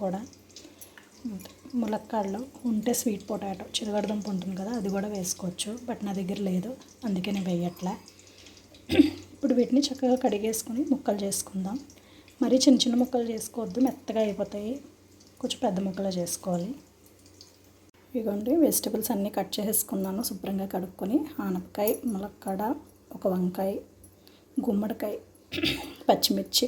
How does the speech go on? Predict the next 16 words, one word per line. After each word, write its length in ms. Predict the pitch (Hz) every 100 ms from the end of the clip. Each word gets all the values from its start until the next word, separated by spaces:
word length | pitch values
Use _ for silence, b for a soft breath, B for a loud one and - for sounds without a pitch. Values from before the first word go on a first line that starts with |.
| -
కొత్తిమీర, 420 | - 196 175 180 330 - B B B B B B -
మొత్తం 240 | 233 - 220
అన్నీ 180 | 208 220
కూడా 160 | 226 254 330
నేను 120 | 226
ఇప్పుడు 180 | - 220 -
కుక్కర్లో 380 | - 202 214 220
వేసి 220 | 208 202 285
ఒకే 340 | - - 269 285
ఒక 80 | 269 233
విజిల్ 240 | 214 220
రానిస్తానండి. 640 | 202 202 - - 180 180 208 311
ఎందుకంటే 320 | 226 214 220 226
అంతకన్నా 380 | 202 202 196 208
ఎక్కువ 180 | - 220
వచ్చిందంటే 420 | - 220 214